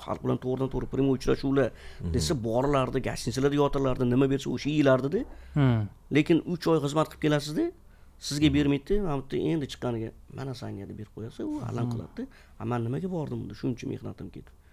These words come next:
Speaker 3: Hmm.
Speaker 1: Shuncha xizmatim
Speaker 2: Ketgan
Speaker 1: bilan qolib."
Speaker 2: vaqtga, ketgan shuncha anunga odam achinadi-da,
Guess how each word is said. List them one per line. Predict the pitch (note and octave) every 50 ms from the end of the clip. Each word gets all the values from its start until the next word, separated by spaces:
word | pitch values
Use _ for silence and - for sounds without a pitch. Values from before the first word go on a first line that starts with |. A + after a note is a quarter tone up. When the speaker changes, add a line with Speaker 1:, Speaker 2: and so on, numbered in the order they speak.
| - - - - - - -
Speaker 3:
Hmm. | C3+ B2+ A#2+
Speaker 1:
Shuncha | A2+ D3 B2 G#2+ -
xizmatim | - A#2+ C3 B2+
Speaker 2:
Ketgan | A#2+ - D3+ C3 B2+ A#2+
Speaker 1:
bilan | G#2 F#2
qolib." | G2 A2+ B2 B2 B2
Speaker 2:
vaqtga, | A#2 - B2 B2 A2 G2+ F2+ -
ketgan | - A#2 A2 - - - A#2+ G#2+
shuncha | F#2+ - - D3+ D3+ B2+ - C3+ A#2+ G#2+
anunga | G#2+ A2 A2 A#2 A#2 A#2+ B2+ A2+
odam | F2 F#2+ G2 G2+ F#2 -
achinadi-da, | G#2 G2 - - A2 E2+ D#2 - - - F2